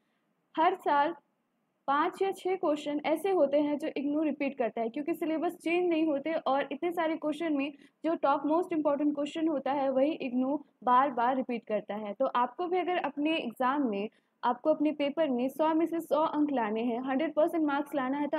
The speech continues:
आप पिछले पाँच साल के प्रीवियस ईयर के क्वेश्चन ज़रूर कर लें। तो चलिए इसी के साथ मैं आज आपको question के बारे में बताऊंगी, फिर इसका solution video भी हम लेके आएंगे। वैसे mostly मैंने solution video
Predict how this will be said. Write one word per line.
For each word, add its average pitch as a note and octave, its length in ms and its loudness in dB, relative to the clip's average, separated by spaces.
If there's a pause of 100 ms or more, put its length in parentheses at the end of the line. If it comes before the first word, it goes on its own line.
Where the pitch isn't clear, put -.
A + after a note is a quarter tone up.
आप C#4 320 0 (220)
पिछले D4+ 280 -2
पाँच D#4+ 340 0
साल D4 260 2
के C#4+ 140 -4
प्रीवियस D#4 420 -2
ईयर D#4 80 2
के D4 140 -4
क्वेश्चन D4+ 460 -2 (260)
ज़रूर C4 340 8
कर G3+ 180 -2
लें। F3+ 160 -6 (260)
तो C4 80 -6
चलिए D4+ 280 2
इसी D4+ 160 -4
के D4+ 120 -2
साथ D4+ 340 2
मैं C#4 120 2
आज D#4 220 4
आपको D#4 240 0
question D#4+ 420 0
के F4+ 60 0
बारे D#4 220 2
में D#4 120 2
बताऊंगी, D4+ 440 0
फिर E4+ 180 -2
इसका F4 220 -2
solution D4 520 0
video C4+ 220 2
भी C#4 100 2
हम C#4 160 2
लेके B3+ 240 2
आएंगे। A#3 380 -2 (280)
वैसे D4 180 4
mostly E4 440 2
मैंने F#4+ 200 2
solution F4 440 0
video D#4 500 2